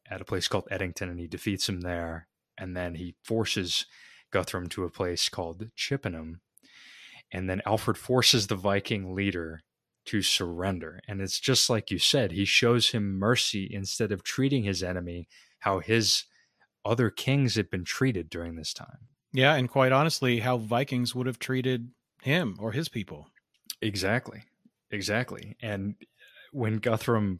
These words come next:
Speaker 1: comes to Alfred, he's begging for peace, he's begging for mercy, he's offering him everything that he can. And Alfred says, "Okay,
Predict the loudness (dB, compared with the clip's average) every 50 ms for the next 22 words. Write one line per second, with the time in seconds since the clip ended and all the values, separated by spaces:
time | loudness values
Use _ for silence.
0 | -8 -14 -18 -18 -20 -14 _ -4 2 4 6 6 8 8 6 6 6 4 2 4
1 | 4 4 4 4 4 4 2 4 4 4 2 2 2 4 6 6 6 6 6 4
2 | 4 2 0 -4 -6 -8 -10 -8 -4 -2 -2 0 0 0 0 -2 -2 -4 -4 -4
3 | -2 0 0 2 0 0 -2 -2 -2 0 0 2 2 2 2 2 0 0 -2 -2
4 | -4 -8 -12 -20 -20 -20 -20 -20 -20 -20 -20 _ _ 0 2 4 4 4 0 -2
5 | -4 -4 -4 -4 -2 0 2 2 2 4 2 2 2 2 2 2 2 2 2 2
6 | 2 2 0 -2 -4 -4 -2 0 2 2 4 2 2 0 -2 -4 -6 -8 _ -20
7 | -20 _ _ _ _ _ _ -8 -4 -2 0 2 2 0 0 -4 -6 -4 -2 -2
8 | 0 0 -2 -2 -4 -6 -6 -6 -6 -6 -6 -8